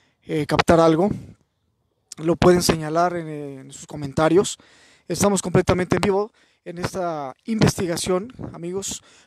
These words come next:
para sabersinfin punto com y aquí es Pantan Radio.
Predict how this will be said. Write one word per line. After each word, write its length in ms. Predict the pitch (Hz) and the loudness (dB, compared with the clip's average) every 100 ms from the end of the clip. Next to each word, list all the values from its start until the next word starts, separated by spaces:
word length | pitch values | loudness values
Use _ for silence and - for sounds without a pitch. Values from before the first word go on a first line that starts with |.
| _ _ | _ _
para 580 | - 170 160 156 147 131 - | 4 6 8 6 2 0 0
sabersinfin 600 | - - 175 - 170 165 | 2 4 4 0 -2 -2
punto 280 | 160 160 | 0 0
com 220 | 147 180 196 | -2 -6 -8
y 140 | - 170 | -10 -10
aquí 200 | 151 190 | -8 -8
es 120 | - | -6
Pantan 380 | - 175 165 151 | -6 -8 -10 -8
Radio. 400 | 156 151 170 | -8 -8 -10